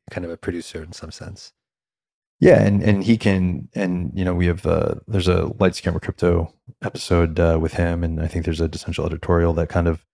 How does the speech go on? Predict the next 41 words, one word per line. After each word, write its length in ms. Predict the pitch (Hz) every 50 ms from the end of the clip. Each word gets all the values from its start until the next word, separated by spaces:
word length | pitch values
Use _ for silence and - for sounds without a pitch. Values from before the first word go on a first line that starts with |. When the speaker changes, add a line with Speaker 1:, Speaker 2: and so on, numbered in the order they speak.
| _ _ _ _ _ _ _ _ _
Speaker 2:
in 100 | - 101
a 240 | 92 87 85 85 67
much 380 | 87 92 92 - - - - -
more 460 | 92 87 87 82 82 82 76 - - _
clean, 500 | - - - 117 101 92 87 87 82 - _ - - _ _
cleaner 300 | - - 110 101 95 90
way 240 | 85 87 87 87 85
than 160 | 80 85 85
I 80 | 85 87
just 180 | 82 85 -
described 340 | - - - - 87 82 80
it, 240 | 85 85 - _ _
kind 180 | - - 87 87
of 60 | 82
Speaker 1:
<laughs> 20 | -
Speaker 2:
outlines 580 | 92 90 - 90 87 87 87 87 85 - - _
how, 260 | - - - 90 90 90
how 380 | 87 85 92 87 85 85 82
he 320 | 82 - - 95 90 87 87
and 100 | 85 85
his 140 | 85 85
team 240 | - - 82 82 85
are 60 | 80
doing 180 | 80 85 85 85
that 140 | 80 67 -
process. 420 | - 82 78 - - - - -
But, 260 | _ - 85 - -
uh, 200 | 85 82 80 82 - _ _ - - - - - _ _
but 100 | - 104
yeah, 120 | 95 87
it, 240 | 87 87 87 - 95
it 100 | 98 95
is 160 | 98 95 87
interesting, 520 | 90 85 - - - - - 87 87 87
and 100 | 87 85
it 140 | 85 85 85
is 200 | 87 90 87 85
definitely, 800 | - 90 90 87 - 90 87 87 - - 87 85 85 82 82 _ _ _ _ _ _ _ _ _ _ _ _ _ _
um, 540 | - 90 85 85 82 85 85 85 87 - - _ _ _ _ _ _ _ _ _ _ _ _ _ _ _ _ _ _ _ _ _ _ _ _ _ -
it's 120 | - - -
definitely 720 | 104 95 - 101 95 92 87 87 87 85 82 - -